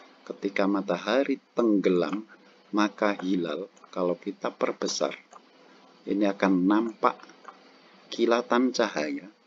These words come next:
Inilah hilal. Saya kira itu,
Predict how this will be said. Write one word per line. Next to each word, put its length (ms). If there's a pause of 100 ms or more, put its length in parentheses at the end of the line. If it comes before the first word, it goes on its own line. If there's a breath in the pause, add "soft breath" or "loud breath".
(540)
Inilah 480
hilal. 300 (3500)
Saya 240
kira 160
itu, 480